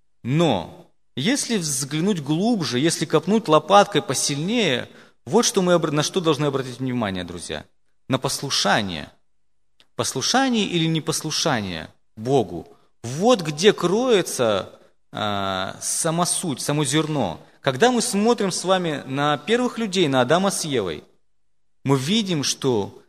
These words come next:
грех вошел в мир именно через непослушание.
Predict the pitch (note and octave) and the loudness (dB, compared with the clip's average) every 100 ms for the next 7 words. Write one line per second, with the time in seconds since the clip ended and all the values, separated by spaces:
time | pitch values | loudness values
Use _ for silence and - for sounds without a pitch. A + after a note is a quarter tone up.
0 | _ _ A2 C3+ F3+ F#3+ C#3+ C3 - D#3+ | _ _ -6 0 0 0 -4 -4 0 0
1 | C#3+ B2+ E3+ F3+ - D#3+ F#3 F3+ E3 - | 0 0 -2 -2 -2 0 0 0 0 0
2 | D#3+ D3 B2+ C#3+ C3 - B2+ - F2 E2+ | 0 -2 -4 -4 -4 -6 -6 -4 -4 -6